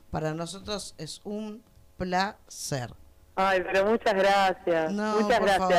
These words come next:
Speaker 1: favor. Así que
Speaker 2: El
Speaker 1: la,
Speaker 2: placer
Speaker 1: la
Speaker 2: es, es mío. Sí.
Speaker 1: Eh, sí, ¿algo más que, que quieras?
Speaker 2: Eh, no, me habías preguntado cuánto hacía que hacíamos la obra, me quedé,
Speaker 1: Sí.
Speaker 2: me quedó esa, esa
Speaker 1: Sí.
Speaker 2: respuesta ahí en el tintero,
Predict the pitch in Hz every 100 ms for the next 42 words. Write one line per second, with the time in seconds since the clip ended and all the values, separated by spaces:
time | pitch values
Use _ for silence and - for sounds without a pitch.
0 | 170 - 165 226 220 220 202 190 202 196
1 | 240 247 226 214 - - - 208 202 214
2 | 202 185 180 - - - - 185 185 175
3 | - - - - - 294 262 294 294 262
4 | 262 302 339 - 247 220 208 202 190 -
5 | 226 240 233 269 262 349 453 427 320 311
6 | 320 330 294 277 311 294 262 254 254 247
7 | 254 240 240 262 247 240 269 339 381 349
8 | 247 220 - 262 208 196 196 208 220 214
9 | 214 214 202 208 233 214 208 214 214 214
10 | 214 202 220 269 302